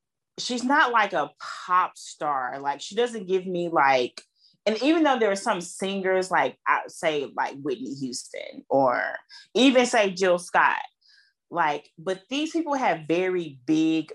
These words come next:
personalities, and, like, not to say anything about somebody's personality and,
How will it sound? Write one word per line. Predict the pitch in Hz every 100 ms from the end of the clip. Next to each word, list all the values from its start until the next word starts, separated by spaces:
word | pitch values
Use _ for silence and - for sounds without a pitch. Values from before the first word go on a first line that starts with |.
| -
personalities, | 165 147 147 135 127 143 196 240 269 269 262 - -
and, | 180 170
like, | 147 151
not | 180 202
to | 160
say | 143 - 165 160 151
anything | 156 151 147
about | 143 135 135
somebody's | - 143 135 127
personality | - 139 139 131 135 143 131 131 123
and, | 98